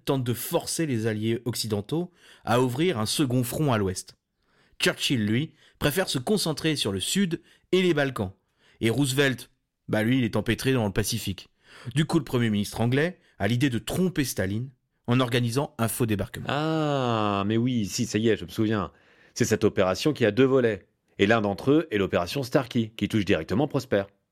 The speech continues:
Speaker 2: Cette opération devait forcer les Allemands à dégarnir le front Est et le sud de l'Europe, et pour ça, il fallait faire croire à un débarquement imminent dans le Pas-de-Calais et en Gironde.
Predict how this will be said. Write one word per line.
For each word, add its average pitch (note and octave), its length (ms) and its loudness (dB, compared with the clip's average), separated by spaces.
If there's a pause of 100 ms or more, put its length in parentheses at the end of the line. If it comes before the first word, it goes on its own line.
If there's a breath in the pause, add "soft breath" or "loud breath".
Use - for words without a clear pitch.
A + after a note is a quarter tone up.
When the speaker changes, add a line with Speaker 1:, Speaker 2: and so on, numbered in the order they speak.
(640 loud breath)
Speaker 2:
Cette C#3+ 220 2
opération A#2+ 640 2 (200)
devait F2 180 0
forcer A2 380 -2
les F#2 160 0
Allemands G2 360 0
à E2+ 100 -8
dégarnir F#2 400 0
le E2 80 -2
front F2 220 -2
Est D3+ 380 -2
et G3+ 80 6
le D#3+ 120 2
sud B2 160 -6
de G#2 80 2
l'Europe, F#2 440 0 (240)
et B2 60 2
pour D#2+ 180 -6
ça, A2+ 120 2
il G#2 40 0
fallait E2+ 200 -2
faire F2 160 -4
croire A2+ 200 0
à F#2+ 40 0
un F2+ 60 -2
débarquement E2+ 440 -2
imminent F#2+ 420 -2 (120)
dans A#2 100 4
le G#2 80 0
Pas-de-Calais F2 460 0
et G#2+ 40 -2
en G2+ 120 -4
Gironde. F2+ 260 -2